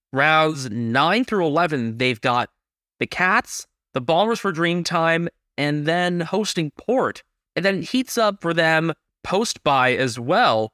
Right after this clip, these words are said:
having to face three of last year's top four. So there's no margin for error and for more fourth quarter shenanigans for the Tigers at this point.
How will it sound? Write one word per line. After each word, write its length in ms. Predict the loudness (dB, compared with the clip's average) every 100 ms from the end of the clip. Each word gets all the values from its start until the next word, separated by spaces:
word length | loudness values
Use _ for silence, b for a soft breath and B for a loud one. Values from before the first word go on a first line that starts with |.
| _
having 260 | -2 -2 -2
to 80 | -2
face 380 | 0 0 -2 -4
three 260 | -2 0
of 100 | 0
last 320 | 0 0 0
year's 200 | 0 -2
top 300 | -2 -2 -2
four. 500 | -6 -4 -2 0 -4 -8 _ _
So 100 | -4
there's 160 | -2 0
no 160 | 0 2
margin 440 | 2 0 0 -2
for 280 | 0 -2 2
error 420 | 2 2 0 -4 _ _ _ _ _ -4
and 220 | -2 -2
for 360 | -2 0 -2 -4
more 440 | -4 0 0 0 -4
fourth 500 | -8 -2 -2 -2 -4
quarter 260 | -2 0
shenanigans 640 | 0 0 2 2 0 -2 -4
for 140 | -4
the 80 | -4
Tigers 400 | -2 0 0 -2
at 80 | -4
this 160 | -4
point. 340 | -4 -6 -6